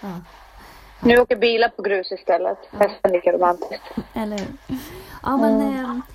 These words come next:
Speaker 1: idag så ska vi prata lite grann om, eh, känslomässigt ansvar, va?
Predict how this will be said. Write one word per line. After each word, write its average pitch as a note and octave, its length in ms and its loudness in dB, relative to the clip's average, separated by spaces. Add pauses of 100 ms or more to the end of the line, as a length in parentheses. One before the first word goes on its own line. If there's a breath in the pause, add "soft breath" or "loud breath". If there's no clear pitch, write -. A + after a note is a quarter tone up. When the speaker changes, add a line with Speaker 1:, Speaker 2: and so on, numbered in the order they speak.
(200 soft breath)
Speaker 1:
idag D#4 380 -6
så D4 100 -10
ska C4 160 -8
vi G#3+ 140 -10
prata G3+ 340 -10
lite F#3+ 240 -10
grann F#3+ 360 -10
om, F#3 360 -8
eh, F#3 180 -8
känslomässigt A3 1200 -8
ansvar, - 760 -8
va? F#3+ 180 -8